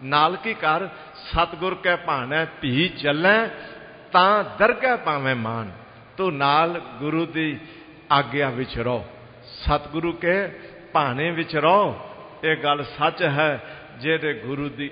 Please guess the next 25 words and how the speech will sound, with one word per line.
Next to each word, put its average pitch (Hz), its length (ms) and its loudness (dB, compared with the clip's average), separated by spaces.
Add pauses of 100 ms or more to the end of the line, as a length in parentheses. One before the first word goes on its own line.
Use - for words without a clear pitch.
(100)
ਆਗਿਆ 135 360 -2
ਵਿੱਚ 127 260 -6
ਰਹਿੰਦੇ 156 380 0
ਨੇ, 131 280 -6 (340)
ਗੁਰ 139 260 -4
ਕੀ 151 260 -6 (120)
ਆਗਿਆ 131 460 0 (360)
ਉਹਨਾਂ 160 280 -2
ਨੂੰ 156 140 -6
ਮਿੱਠੀ 175 380 -2
ਲੱਗਦੀ 117 420 -2
ਹੈ। 98 120 -12 (360)
ਉਹ 170 100 0
ਗੁਰੂ 156 320 -6
ਦਾ 175 180 2
ਹੁਕਮ, 139 540 -4 (300)
ਆਗਿਆ, 135 440 0 (260)
ਹੁਕਮ, 151 440 -2 (380)
ਭਾਣਾ 156 500 4 (580)
ਉਹ 160 160 2
ਸੁਣਦੇ 156 580 0
ਨੇ 208 320 0 (440)
ਤੇ 165 100 2
ਗੁਰੂ 156 360 -4
ਦੇ 147 380 0